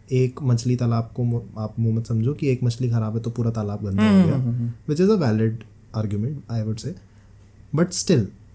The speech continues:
Speaker 1: जो एजुकेशन सिस्टम से जो टॉप टियर की क्रीम निकल रही है, क्या वो उतनी सोशली अवेयर है? क्या वो उस चीज़ पे उतना क्रिटिकली सोच रही है?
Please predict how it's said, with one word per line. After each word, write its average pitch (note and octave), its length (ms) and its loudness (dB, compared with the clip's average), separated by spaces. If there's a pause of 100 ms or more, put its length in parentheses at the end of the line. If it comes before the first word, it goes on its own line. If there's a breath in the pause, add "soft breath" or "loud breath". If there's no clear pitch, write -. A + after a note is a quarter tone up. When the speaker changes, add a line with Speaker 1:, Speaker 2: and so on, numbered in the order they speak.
(500)
Speaker 1:
जो F3 320 2
एजुकेशन C#3+ 520 0
सिस्टम E3+ 380 -4
से F3+ 160 -2
जो G3 80 -2
टॉप C3 420 -4
टियर D3 200 0
की D3+ 140 -4
क्रीम C#3 280 0
निकल A#2+ 340 2
रही A2 200 2
है, F#2+ 160 -4 (200)
क्या C3 140 -4
वो D#3 180 -4
उतनी E3 220 2
सोशली D3 600 0
अवेयर B2 360 4
है? A2+ 340 2
क्या A#2+ 240 -2
वो C3+ 360 -2 (140)
उस B2+ 180 -4
चीज़ C3 300 0
पे C#3 400 0 (100)
उतना C3 240 -2
क्रिटिकली B2+ 520 0
सोच B2 320 0
रही A#2 160 2
है? G#2+ 240 -4